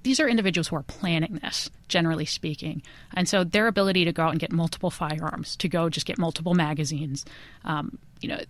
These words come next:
frankly, that the type of firearm itself is not a massive factor in, in one, whether they're going to commit a mass shooting, and, and two, whether they're going to be successful in killing large numbers of people.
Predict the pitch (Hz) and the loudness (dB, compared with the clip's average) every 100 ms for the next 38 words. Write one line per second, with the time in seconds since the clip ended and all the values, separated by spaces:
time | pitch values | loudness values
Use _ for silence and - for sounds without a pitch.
0 | - - - - - - - 196 202 175 | -16 -20 -20 -20 -16 -6 0 2 2 0
1 | 180 170 - 208 208 165 - 170 165 156 | -2 -6 -2 -2 -2 -2 0 2 2 2
2 | 151 - 165 160 165 170 160 165 - - | 0 -2 -2 -2 0 0 2 -2 -2 -2
3 | 165 165 147 170 - 175 156 - 170 156 | 0 0 0 -2 -2 0 0 0 -6 -6
4 | 156 - - - - - 170 160 151 175 | -6 -12 -20 -20 -20 -6 -2 0 0 0
5 | 175 180 190 170 175 165 165 165 160 156 | 4 6 6 6 2 2 2 0 0 2
6 | 165 165 160 156 - 175 160 156 156 160 | 2 2 2 0 -2 -2 0 -2 -2 -2
7 | 151 - 196 170 165 165 156 180 165 156 | -2 0 2 2 2 0 0 0 0 0
8 | 147 - - 170 143 - 170 170 - 165 | -2 -2 0 0 0 -2 -2 -2 -2 0
9 | 156 156 156 - 160 156 - - 170 156 | 0 0 -2 -2 -2 -2 -6 -8 -6 -6
10 | 170 165 | -6 -10